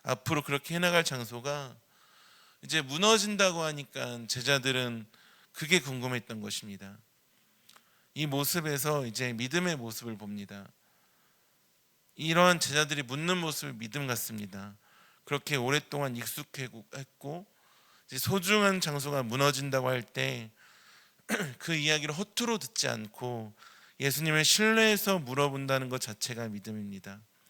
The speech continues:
내 삶에서 정말로 소중했던 것들, 귀한 것이 무너지려고 할 때, 흔들릴 때 예수님께 물어보는 것, 기도하는 것 자체가 믿음입니다.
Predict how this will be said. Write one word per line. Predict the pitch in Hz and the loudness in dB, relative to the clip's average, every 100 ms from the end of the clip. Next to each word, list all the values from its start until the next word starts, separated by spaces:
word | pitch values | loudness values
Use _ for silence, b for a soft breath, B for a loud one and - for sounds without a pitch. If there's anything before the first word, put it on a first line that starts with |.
| b b b b | b b b b
내 | 123 | -2
삶에서 | 131 156 180 180 170 - 156 156 B B B B B | -2 0 0 -2 -2 -2 -4 -6 B B B B B
정말로 | - 143 151 156 156 151 151 147 - b b b | -6 -4 6 6 6 4 2 -2 -6 b b b
소중했던 | - 175 180 185 170 151 | -2 4 6 6 4 -4
것들, | 131 117 - 117 110 104 | -4 -6 -6 -6 -6 -6
귀한 | - 156 165 160 | 4 6 6 4
것이 | 151 147 160 | 4 4 0
무너지려고 | 120 131 156 139 151 135 123 | 0 2 2 2 -2 -4 -4
할 | 113 | -6
때, | - 127 131 123 117 B B B B | -8 -10 -8 -10 -16 B B B B
흔들릴 | 180 185 196 170 | 0 6 8 8
때 | 147 - 135 127 113 B B B B B | 2 -6 -6 -6 -10 B B B B B
예수님께 | 143 147 175 175 - 170 160 | 2 2 2 2 4 4 4
물어보는 | 123 156 180 143 131 120 113 | 2 4 4 2 -8 -8 -8
것, | 107 107 107 - | -8 -8 -10 -12
기도하는 | - 127 156 147 143 | -8 -4 0 -2 -4
것 | 131 135 - | -8 -8 -6
자체가 | - 120 - 147 131 131 123 | -8 -4 -4 -4 -4 -6 -8
믿음입니다. | 113 110 127 113 107 101 104 | -10 -8 -8 -8 -10 -12 -14